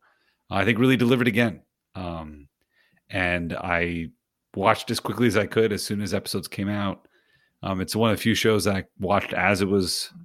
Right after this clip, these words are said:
released. Another of those is Succession, um, which I've done the last three seasons kind of week by week.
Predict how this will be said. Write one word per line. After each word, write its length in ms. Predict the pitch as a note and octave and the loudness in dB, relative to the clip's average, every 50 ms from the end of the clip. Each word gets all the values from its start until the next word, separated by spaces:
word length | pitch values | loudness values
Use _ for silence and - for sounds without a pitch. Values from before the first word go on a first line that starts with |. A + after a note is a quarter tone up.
| - | -8
released. 560 | - G2+ G2+ A2 A#2 B2 - - - - - _ _ _ _ _ _ _ _ _ _ _ - | -2 0 0 2 0 0 -4 -6 -10 -12 -16 _ _ _ _ _ _ _ _ _ _ _ -8
Another 640 | G#2 G2+ G2+ G2+ F#2 G#2 G#2 G2+ F#2+ F#2 F2 - - | -2 0 2 4 4 4 4 4 2 0 -2 -6 -8
of 200 | - F#2+ G2 D#2+ | -6 -6 -4 -2
those 240 | F#2+ F#2 G2 F#2+ F2+ | -2 -2 -2 -2 -4
is 100 | F2+ D#2+ | -6 -8
Succession, 640 | - - - - - G#2 F2+ - F#2 F2 E2+ E2+ - _ _ _ _ _ _ _ _ _ _ - | -10 -10 -6 -4 -4 -4 -4 -4 -6 -8 -10 -12 -16 _ _ _ _ _ _ _ _ _ _ -10
um, 320 | F2 E2 D#2+ D#2 D2+ D2 - | -8 -8 -8 -10 -12 -14 -12
which 220 | F2 F2 E2 - | -10 -10 -8 -8
I've 320 | E2+ E2 E2 D#2 - - - _ _ _ _ - E2+ | -8 -8 -8 -10 -14 -18 -20 _ _ _ _ -14 -8
done 220 | - G2+ F2+ E2+ E2 | -6 -4 -4 -4 -6
the 80 | E2+ | -8
last 320 | F2 F2 D#2+ D#2+ - - - | -8 -8 -8 -8 -8 -6 -2
three 320 | G#2+ G2+ F#2 E2+ C#2+ - _ _ - | -2 -2 -2 -4 -6 -12 _ _ -16
seasons 640 | - - - F2 D#2+ D#2+ D#2+ D#2+ D#2 - - - - _ _ _ _ _ _ _ - | -12 -8 -8 -8 -8 -8 -12 -12 -14 -14 -16 -18 -18 _ _ _ _ _ _ _ -8
kind 180 | - F#2 E2+ E2 | -6 -6 -6 -6
of 260 | D#2+ - - D#2+ - | -8 -10 -12 -12 -10
week 200 | F#2+ E2+ - - | -10 -8 -6 -6
by 120 | F2 E2+ | -6 -6
week. 360 | E2 E2+ F2+ F2 - - - | -4 -6 -6 -8 -8 -10 -16